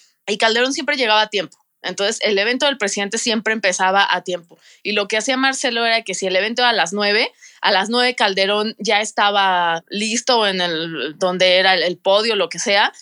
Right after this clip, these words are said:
y él llegaba después. Y cuando terminaba, trataba de irse antes. O sea, terminaba el evento y él se salía. Porque obviamente todo el mundo quería, ay, saludar al presidente y no sé qué y así. Marcelo se salía para evitarlo.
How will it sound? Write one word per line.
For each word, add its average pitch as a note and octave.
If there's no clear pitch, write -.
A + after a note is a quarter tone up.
y B3
él C4
llegaba B3
después. A#3
Y A3
cuando A3
terminaba, A3+
trataba A3
de G#3
irse G3+
antes. F#3+
O F#3
sea, G3
terminaba A3+
el C#4
evento G#3
y A3+
él G#3
se G#3+
salía. F3
Porque A#3+
obviamente D#4+
todo D4+
el C#4
mundo C4
quería, A#3
ay, A#3+
saludar G#3
al A3+
presidente A3
y F#3+
no G3
sé G3+
qué G#3
y G3
así. G3+
Marcelo A#3+
se A3+
salía F3
para G3+
evitarlo. G3+